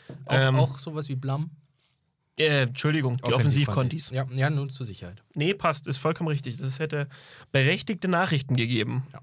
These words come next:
Speaker 1: okay.
Speaker 2: Ähm, überzeugen mich grad gar nicht. Und selbst wenn ich dann daran glaube, ich mein, München ist irgendwie ein Stück weit auch dafür bekannt, den einen oder anderen mal mitzunehmen, auch wenn er vielleicht in einem kleinen Leistungsloch steckt. Und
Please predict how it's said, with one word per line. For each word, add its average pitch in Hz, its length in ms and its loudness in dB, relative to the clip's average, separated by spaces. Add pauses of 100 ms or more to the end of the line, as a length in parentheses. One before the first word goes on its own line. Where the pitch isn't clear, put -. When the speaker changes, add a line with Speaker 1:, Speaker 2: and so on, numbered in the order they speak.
(140)
Speaker 1:
okay. - 200 -14 (840)
Speaker 2:
Ähm, 135 280 2
überzeugen 151 560 0
mich 135 120 2
grad - 220 -2
gar 135 200 2
nicht. - 280 -4 (200)
Und 131 120 6
selbst 139 380 2
wenn 180 240 4
ich 151 260 0
dann 131 460 2 (260)
daran 127 360 2
glaube, 165 500 2
ich 214 120 -2
mein, 131 300 2 (460)
München 135 380 2
ist 139 120 2
irgendwie 131 640 2
ein 131 140 -2
Stück 143 180 -4
weit 151 140 0
auch 135 100 -2
dafür 135 240 0
bekannt, 143 360 -2
den 147 80 -2
einen 139 180 2
oder 131 160 0
anderen 143 200 2
mal 127 120 2
mitzunehmen, 147 520 0
auch 127 60 0
wenn 123 100 0
er 135 80 0
vielleicht 131 340 -2
in 127 120 2
einem 123 300 -4 (240)
kleinen 123 200 2
Leistungsloch 160 500 0
steckt. - 340 -4
Und 135 220 2